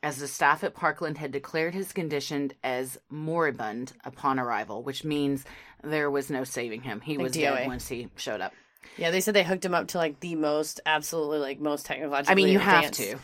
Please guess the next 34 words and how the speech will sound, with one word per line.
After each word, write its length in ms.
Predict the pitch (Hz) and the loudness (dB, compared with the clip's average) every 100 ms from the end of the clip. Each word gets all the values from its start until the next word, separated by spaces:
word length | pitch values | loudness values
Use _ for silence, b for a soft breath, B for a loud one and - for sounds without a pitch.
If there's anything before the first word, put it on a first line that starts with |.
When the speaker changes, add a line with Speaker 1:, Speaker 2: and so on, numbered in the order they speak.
| - | 2
Speaker 2:
Well, 100 | 269 | 12
they 100 | 262 | 12
hooked 160 | 254 269 | 12 6
him 60 | |
up 100 | 277 | 4
to 60 | 226 | 4
the 60 | 233 | 4
most 220 | 220 202 | 4 4
advanced 340 | 175 190 175 | 2 2 2
machine 300 | 180 - 190 | -2 2 2
to 60 | 180 | 4
be 60 | |
like, 200 | 180 160 B B - | 2 2 B B 2
"Is 100 | 220 | 6
there 180 | 240 240 | 6 6
any 240 | 269 262 233 | 4 4 4
chance 540 | - - 208 233 247 | 0 2 6 6 8
Speaker 1:
Yeah. 40 | 220 | 6
Speaker 2:
of 60 | |
still 280 | - 175 156 | 4 4 4
a 80 | 147 | 4
heartbeat?" 320 | 147 - 131 | 2 -2 -2
Speaker 1:
Yeah. 180 | 143 131 | 0 2
Speaker 2:
And 100 | 165 | 0
they 80 | 156 | 2
said 200 | 165 160 | 0 2
once 180 | 180 | 0
they 100 | 185 | 2
put 140 | 160 165 | 2 4
him 120 | 156 | 4
on 120 | 147 | 4
that, 200 | 151 143 | 2 0
they're 120 | 139 | 0
like, 200 | 139 127 | 0 -2